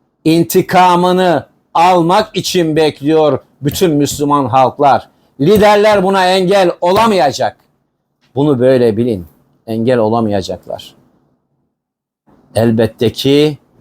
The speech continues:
kurunun yanında yaş da yanacak. Ey İsrail halkı, liderlerinizi durdurun.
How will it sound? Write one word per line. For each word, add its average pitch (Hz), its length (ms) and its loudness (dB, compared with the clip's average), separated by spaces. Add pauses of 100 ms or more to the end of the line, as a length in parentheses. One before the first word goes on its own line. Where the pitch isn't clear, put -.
(160)
kurunun 113 460 -2
yanında 110 840 0 (340)
yaş 107 400 -6
da 104 60 -4
yanacak. 101 720 -4 (500)
Ey 147 420 2 (500)
İsrail 139 460 -2
halkı, 98 480 -6 (1160)
liderlerinizi 165 1080 2
durdurun. 165 640 0